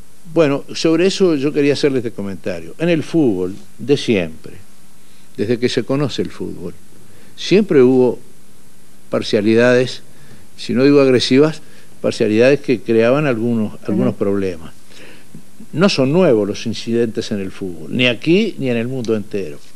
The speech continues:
Speaker 1: Lo que pasa es que, eh, ahora hay algún aditamento,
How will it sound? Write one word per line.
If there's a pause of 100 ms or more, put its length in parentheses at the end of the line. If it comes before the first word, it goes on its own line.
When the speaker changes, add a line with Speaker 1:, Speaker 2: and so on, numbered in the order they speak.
(360)
Speaker 1:
Lo
que
pasa
es
que, (680)
eh,
ahora
hay
algún
aditamento,